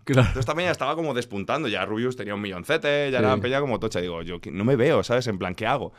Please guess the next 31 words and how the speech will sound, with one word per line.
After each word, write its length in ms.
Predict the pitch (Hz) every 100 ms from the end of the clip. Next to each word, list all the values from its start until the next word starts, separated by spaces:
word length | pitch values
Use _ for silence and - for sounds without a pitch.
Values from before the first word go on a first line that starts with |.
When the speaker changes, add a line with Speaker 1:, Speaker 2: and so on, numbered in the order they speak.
| -
Speaker 1:
Ya. 220 | - 95 90 - - -
Speaker 2:
Dice, 120 | -
"Pues 140 | 90 92
haz 100 | 92
entretenimiento, 720 | 131 143 117 98 151 156 107
haz 380 | 98 101 107 -
vídeos, 540 | - 107 131 131 135 127
infórmate 340 | 101 107 107
un 100 | 107
poco 360 | 92 143 151 180
y 200 | 135 98
Speaker 1:
Claro. 160 | 95 95
Speaker 2:
haz 60 |
entretenimiento 520 | 110 110 113 95 98 131
que 80 | 107
creo 160 | 104
que 80 | 107
puede 180 | 98 98
ser 100 | 104
interesante 480 | 117 104 92 104 113
para 200 | 92 87
que 60 | 87
la 60 |
gente, 260 | - 95 110
porque, 180 | 95 85
joder, 240 | 95 101
hablas 240 | 92 92
mucho, 760 | 104 143 147 151 151 151 127 101
eres 220 | 101 110 113
muy 160 | 190
pesado 520 | 113 113 143 151 165